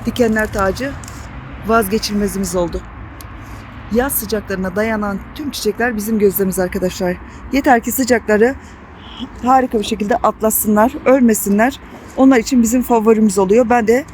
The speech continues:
ipek çiçeği ve dikenler tacını bu nedenle çok seviyorum. Şu güzeller güzeli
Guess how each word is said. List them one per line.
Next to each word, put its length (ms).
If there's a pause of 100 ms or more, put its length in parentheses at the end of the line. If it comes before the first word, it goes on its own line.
(240)
ipek 260
çiçeği 280
ve 100
dikenler 420
tacını 420
bu 80
nedenle 340
çok 220
seviyorum. 480 (440)
Şu 480 (100)
güzeller 480
güzeli 480